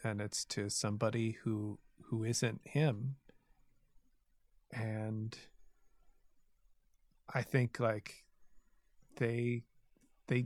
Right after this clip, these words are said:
disappear over, over the next hill, and Max,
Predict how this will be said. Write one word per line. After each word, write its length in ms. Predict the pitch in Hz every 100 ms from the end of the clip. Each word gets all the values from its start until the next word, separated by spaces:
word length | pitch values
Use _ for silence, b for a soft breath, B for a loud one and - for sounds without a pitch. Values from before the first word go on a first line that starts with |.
| -
disappear 800 | 127 - 131 - 131 156 147 107
over, 460 | 120 - 110 107 120
over 280 | 117 120
the 140 | 110 120
next 480 | 110 104 - - -
hill, 500 | 123 156 113 123 135 - -
and 480 | 120 110 110 110 - b b b b b b _
Max, 720 | 123 123 120 127 - - -